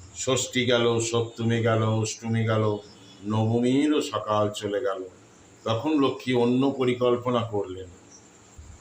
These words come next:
তখন তিনি তার সমস্ত মন্দিরের দেবতাদের, যারা থাকেন গুপ্তিপাড়ার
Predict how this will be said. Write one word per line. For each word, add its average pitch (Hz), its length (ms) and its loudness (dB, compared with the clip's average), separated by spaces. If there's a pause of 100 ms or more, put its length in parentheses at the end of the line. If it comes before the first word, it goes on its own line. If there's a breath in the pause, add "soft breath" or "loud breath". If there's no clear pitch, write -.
তখন 131 400 0
তিনি 143 340 2
তার 131 340 2 (1120)
সমস্ত 131 580 2 (880)
মন্দিরের 127 760 2 (2000)
দেবতাদের, 123 840 2 (520)
যারা 113 300 2
থাকেন 131 460 0 (180)
গুপ্তিপাড়ার 113 720 0